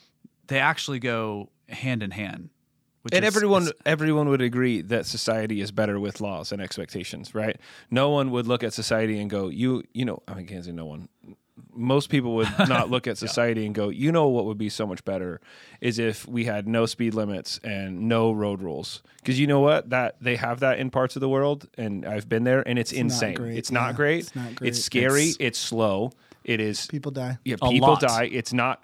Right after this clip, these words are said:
Speaker 2: it's not a fun experience. It is a stressful experience. And that is what happens. And that's just one example of thousands we could give of,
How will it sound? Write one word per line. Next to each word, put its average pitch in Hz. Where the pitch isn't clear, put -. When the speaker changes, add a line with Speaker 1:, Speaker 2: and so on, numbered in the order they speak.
Speaker 2:
it's 139
not 120
a 117
fun 139
experience. 120
It 117
is 107
a 104
stressful -
experience. 101
And 117
that 123
is 143
what 123
happens. 131
And 165
that's 196
just 190
one 156
example 131
of 123
thousands 139
we 113
could 110
give 131
of, 104